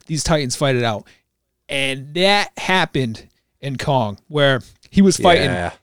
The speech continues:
Speaker 1: He, he was in the swat fest with the helicopters. He, uh, I
Speaker 2: Yep.
Speaker 1: just, it was, there was so much Kong,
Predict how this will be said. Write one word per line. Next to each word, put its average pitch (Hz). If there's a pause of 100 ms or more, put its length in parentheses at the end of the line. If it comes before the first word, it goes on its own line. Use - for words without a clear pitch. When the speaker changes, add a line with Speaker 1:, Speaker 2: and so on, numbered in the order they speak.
(140)
Speaker 1:
He, 139
he 165
was 160
in 156
the 127
swat 156
fest 185
with 151
the 120
helicopters. 196 (260)
He, 160
uh, - (180)
I 214
Speaker 2:
Yep. 233
Speaker 1:
just, 202 (120)
it 226
was, 160
there 202
was 151
so 170
much 117
Kong, 90